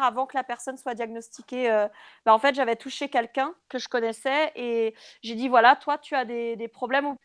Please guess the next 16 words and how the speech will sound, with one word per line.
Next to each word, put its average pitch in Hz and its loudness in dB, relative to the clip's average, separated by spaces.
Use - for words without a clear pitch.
poumon. » 254 -12
J'ai 214 -18
dit, « 285 -8
T'as, 226 6
t'as 233 -6
un 220 -8
souci - -10
au 277 -4
poumon, 285 -6
euh, 247 -2
fais-toi 254 -2
diagnostiquer. » 233 -4
Et - 4
la 240 10
personne, 262 -4
euh, 220 -2